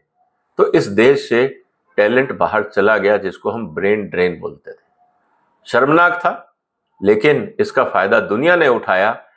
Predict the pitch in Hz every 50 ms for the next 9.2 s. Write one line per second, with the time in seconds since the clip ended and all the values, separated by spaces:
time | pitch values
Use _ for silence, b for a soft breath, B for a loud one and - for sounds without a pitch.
0 | b b b b - 107 113 107 98 104 104 120 131 131 135 135 147 123 104 95
1 | 101 98 98 - 180 208 208 147 143 139 143 135 117 113 107 101 - - 117 113
2 | 98 104 117 113 - - - 110 107 104 110 110 113 - - - 92 92 95 92
3 | 90 - - - 80 76 - - - - - - - _ _ _ - 156 165 -
4 | 147 - - - 170 165 160 - 113 101 101 110 107 - 120 117 113 - - 95
5 | - - - 85 95 - 98 98 104 131 151 - - - 147 139 - 135 139 151
6 | 147 165 156 139 135 - - - - - - - - - _ _ _ _ _ _
7 | _ _ _ - - 135 151 190 - - - 135 - - 160 165 160 131 131 127
8 | - - 139 113 113 110 107 117 131 - - - 98 95 95 101 - - 85 -
9 | - _ -